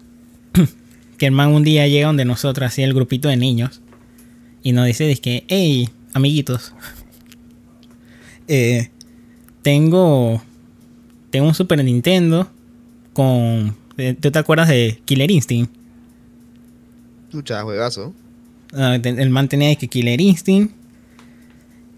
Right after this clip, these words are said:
Speaker 1: Y tenía otro juego. El otro X, porque todos lo ignoramos, jugamos Killer Instinct, ¿no? La vaina es que él nos dice, "Hey, no, que pa' ver si quieren jugar, nos reunimos en una casa y yo lo traigo." Pues nosotros que, "Dale,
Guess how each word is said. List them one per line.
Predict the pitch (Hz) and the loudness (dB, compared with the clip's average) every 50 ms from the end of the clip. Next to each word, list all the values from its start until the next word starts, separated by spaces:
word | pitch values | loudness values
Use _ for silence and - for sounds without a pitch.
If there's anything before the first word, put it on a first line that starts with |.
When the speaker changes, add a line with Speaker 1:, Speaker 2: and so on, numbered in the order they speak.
| - - - - | -20 -20 -12 -10
Speaker 1:
Y | 202 196 | -10 -6
tenía | - - 156 156 156 156 | -2 0 2 2 2 2
otro | - 160 151 | 2 -2 -2
juego. | 139 143 135 117 110 107 117 117 - - - - - - _ - - - - | 0 2 2 2 2 0 -2 -4 -8 -14 -20 -20 -20 -20 _ -20 -20 -14 -6
El | - 143 151 | -2 0 2
otro | 165 180 175 185 190 185 190 - - - - - - - - _ | 2 2 2 2 0 0 0 -2 -8 -16 -20 -20 -20 -20 -10 _
X, | - 147 147 - - 143 147 | -2 -2 0 0 0 -2 -2
porque | - 147 123 131 117 117 | -2 -4 -2 -2 -4 -2
todos | - - 147 151 | 0 2 4 4
lo | 156 151 | 4 4
ignoramos, | 135 131 127 123 135 143 156 160 | 4 2 2 2 2 2 0 0
jugamos | 151 - 139 120 117 123 135 139 127 | 0 -2 -2 -2 0 0 0 -2 -2
Killer | - 131 117 110 113 | -2 -2 -2 0 -2
Instinct, | 117 113 - - 104 110 | -2 -4 -4 -6 -8 -8
¿no? | 127 - - - - - - - - - - - - - | -8 -10 -12 -20 -20 -20 -20 -20 -20 -20 -20 -20 -8 -4
La | 151 | -2
vaina | 135 135 147 | 0 2 2
es | 147 - | 2 2
que | 151 | 0
él | 139 | 2
nos | 139 139 139 | 2 4 4
dice, | 147 139 - - - - | 4 2 0 -2 -4 0
"Hey, | 160 160 160 | 2 4 4
no, | 170 175 175 147 127 - | 4 4 2 2 0 0
que | - 120 113 107 107 - - - - - _ - - - - - - - - - - - - - _ | 0 0 0 0 -2 -6 -10 -20 -20 -20 _ -20 -20 -20 -20 -20 -20 -20 -20 -20 -20 -20 -20 -10 _
pa' | 131 123 | -2 0
ver | 127 131 - | 0 0 0
si | - 160 | -2 -2
quieren | - 160 170 185 190 | 0 0 2 2 2
jugar, | 147 151 135 131 147 175 196 190 | 2 0 0 0 0 0 2 2
nos | 185 170 151 | 2 0 0
reunimos | 143 135 131 135 147 165 175 175 | 0 0 0 0 0 2 2 2
en | 175 180 | 2 2
una | 180 170 165 160 | 0 -2 -2 -2
casa | - 196 202 190 - - 185 165 143 | -2 -2 -2 -2 -2 -2 -2 -2 0
y | 127 123 120 | 0 -2 -2
yo | 117 135 | -2 -2
lo | 147 156 160 | -2 -2 -2
traigo." | - 269 339 294 180 135 | -4 -6 -4 -4 -4 -4
Pues | 127 - 120 120 | -4 -4 -4 -4
nosotros | 123 123 131 165 160 | -4 -4 -6 -8 -10
que, | - 110 | -8 -8
"Dale, | 107 220 330 339 190 120 | -8 -6 -6 -6 -6 -8